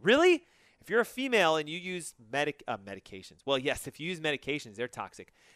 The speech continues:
But if you put cosmetics on, lipstick, mascara, rouge, I don't even know. That's all, that's all I know. What else is there, T J? Uh, body lotions. Um,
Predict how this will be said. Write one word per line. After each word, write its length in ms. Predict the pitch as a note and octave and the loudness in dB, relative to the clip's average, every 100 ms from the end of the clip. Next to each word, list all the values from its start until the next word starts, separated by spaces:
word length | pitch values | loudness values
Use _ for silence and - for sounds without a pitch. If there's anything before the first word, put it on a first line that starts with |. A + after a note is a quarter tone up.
| - | -6
But 120 | D3+ | -6
if 60 | D#3+ | -4
you 80 | A#3 | -2
put 240 | - - | -2 -2
cosmetics 760 | - F3+ D#3 C#3+ C3+ F3+ - G3+ | 4 4 4 -2 0 0 -2 2
on, 320 | F#3+ A3+ B3 _ _ _ | 4 4 0 _ _ _
lipstick, 840 | D3 G3 G#3 - - C#3+ A2+ - | 2 6 6 2 -4 -2 -2 -4
mascara, 1000 | B2 C#3+ C#3 - - A3 G#3+ F#3 B2+ A2+ | -6 -2 -2 -6 -2 2 4 6 4 2
rouge, 920 | C3 D#3 G3 B3+ G#3 D#3+ A#2+ A2 - E3+ | -4 -6 2 6 8 6 4 -6 -10 0
I 180 | F#3 F#3 | 6 6
don't 120 | F3+ | 6
even 220 | E3 D#3 | 0 0
know. 120 | D3 | 0
That's 200 | B2+ B2 | 0 0
all, 100 | B2+ | 0
that's 260 | A#2+ G#2 - | 0 -4 -6
all 120 | A2+ | -4
I 80 | G#2 | -4
know. 180 | F#2 - _ _ _ _ | -10 -16 _ _ _ _
What 160 | - E3+ | 2 6
else 200 | D#3+ - | 6 4
is 60 | B2 | -6
there, 140 | A#2 | -6
T 160 | B2 A#2 | -6 -4
J? 200 | B2+ C3 _ _ _ _ _ C#3 | -4 -6 _ _ _ _ _ 0
Uh, 400 | C3+ C3 B2+ - _ _ _ _ | 2 4 2 -2 _ _ _ _
body 420 | A2+ D#3+ E3 F3 F3+ | -2 4 6 6 6
lotions. 1040 | F3 F3+ - F3+ F3 F3 E3+ - - - _ _ _ _ _ | 6 4 0 -2 -2 -4 -10 -10 -10 -14 _ _ _ _ _
Um, 640 | C#3 C3 B2+ A#2+ A2+ G#2+ | 0 2 2 2 -2 -6